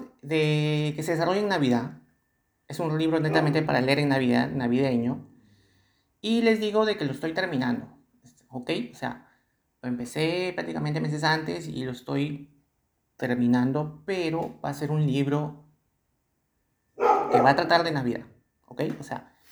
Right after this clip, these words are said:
esa es la temática, se desarrolla en época de Navidad. Y quise que mi primer libro de narrativa sea en esta fecha tan importante, tan bonita, ¿no?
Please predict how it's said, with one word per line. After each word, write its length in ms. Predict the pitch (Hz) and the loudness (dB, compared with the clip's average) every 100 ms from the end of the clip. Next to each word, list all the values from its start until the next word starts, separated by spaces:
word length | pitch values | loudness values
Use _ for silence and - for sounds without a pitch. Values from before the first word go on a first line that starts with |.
| - - - - - - | -20 -20 -20 -20 -20 -8
esa 200 | - 208 | -4 0
es 40 | 214 | 0
la 120 | 185 | 0
temática, 500 | 127 135 - - - | -2 -4 -6 -14 -10
se 140 | - | -2
desarrolla 500 | 147 147 156 165 202 | 0 2 2 2 2
en 100 | 196 | 0
época 280 | 185 185 180 | -2 -6 -6
de 80 | 165 | -4
Navidad. 380 | 131 62 - - - - - - - - - - - - - | -4 -6 -10 -8 -2 -2 -4 -10 -20 -20 -20 -20 -20 -20 -10
Y 120 | 226 | -8
quise 300 | 226 240 247 | 2 2 4
que 120 | 240 220 | 2 0
mi 80 | |
primer 280 | 160 156 170 | 0 -2 0
libro 220 | 180 185 | 0 -2
de 60 | 190 | -2
narrativa 880 | 185 185 185 180 160 151 160 160 - 120 | -2 -2 -4 -2 -2 0 -2 -6 -14 -14
sea 280 | 123 156 147 | -8 -2 0
en 80 | |
esta 200 | 151 151 | 0 -2
fecha 580 | 143 147 - 151 - - | -2 -4 -4 -6 -6 -12
tan 160 | - 294 | -10 -8
importante, 480 | 320 180 170 196 202 | -4 -4 -4 -4 -4
tan 180 | 190 190 | -6 -6
bonita, 400 | 170 147 151 120 | -4 -4 -4 -6
¿no? 300 | - 185 | -6 -10